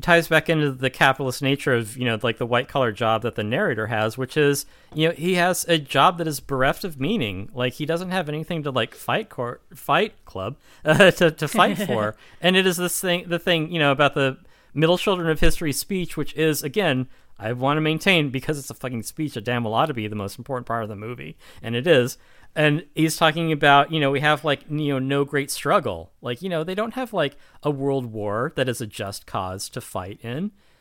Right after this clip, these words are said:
Speaker 1: You know, they don't have, like, you know, some, you know, they don't have, you know, some, some social ills that they can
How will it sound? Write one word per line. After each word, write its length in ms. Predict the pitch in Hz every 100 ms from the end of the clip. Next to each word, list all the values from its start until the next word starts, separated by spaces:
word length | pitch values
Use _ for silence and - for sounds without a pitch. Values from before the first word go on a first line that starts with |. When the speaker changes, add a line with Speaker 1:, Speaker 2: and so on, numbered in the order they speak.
| _
Speaker 1:
You 100 | 135
know, 80 | 135
they 80 | 143
don't 220 | 143 151
have, 260 | 160 165 151
like, 220 | 131 131
you 100 | 151
know, 140 | 127
some, 460 | 120 - 135 127 123 _ _ _ -
you 140 | 156
know, 40 | 147 - 139
they 120 | 151
don't 180 | 165 160
have, 400 | 165 156 139 -
you 80 | 151
know, 80 | 139
some, 260 | - 135 131 _
some 200 | 165 143
social 480 | - 147 139 143 135
ills 260 | 127 139 139
that 80 |
they 140 | 131 135
can 240 | - 123